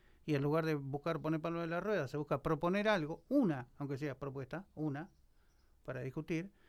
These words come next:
y no que la propuesta sea todo lo que hace el otro está mal, eso no es propuesta.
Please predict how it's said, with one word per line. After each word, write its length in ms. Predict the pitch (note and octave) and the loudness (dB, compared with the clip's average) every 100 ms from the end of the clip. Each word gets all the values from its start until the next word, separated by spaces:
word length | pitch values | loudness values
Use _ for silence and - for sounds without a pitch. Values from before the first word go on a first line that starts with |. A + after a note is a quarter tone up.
| _ | _
y 120 | D3+ | 2
no 400 | C#3 E3 D#3 C3 - | 4 6 4 2 -2
que 100 | C3+ | -4
la 100 | C3 | -2
propuesta 400 | C#3+ F3 E3 D#3 | 0 0 2 0
sea 240 | F3 D3+ | 2 2
todo 300 | - F3 F3+ | 2 0 2
lo 120 | D#3 | 0
que 120 | E3+ | -2
hace 180 | F3 - | -4 -4
el 80 | D#3 | -6
otro 240 | F3 D3+ | -6 -8
está 180 | C#3+ D#3+ | -6 -4
mal, 300 | E3+ D#3 F#3+ - _ _ _ _ _ _ _ - C3 - - D#3+ | -2 -2 -2 -10 _ _ _ _ _ _ _ -12 -12 -12 -12 -10
eso 220 | C#3+ B2+ | -6 -2
no 100 | C3+ | -2
es 60 | B2+ | -2
propuesta. 600 | B2 B2 F3+ C#3+ D#3+ | -4 0 0 0 -2